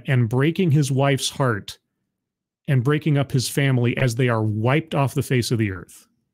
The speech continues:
That is the most perfect. If you have to do anything to the origin story, if you have to do anything at all,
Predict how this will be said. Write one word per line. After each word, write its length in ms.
That 420
is 240
the 100
most 340
perfect. 360
If 100
you 120
have 420
to 100
do 380
anything 580
to 120
the 120
origin 500
story, 560
if 120
you 80
have 140
to 80
do 120
anything 420
at 100
all, 520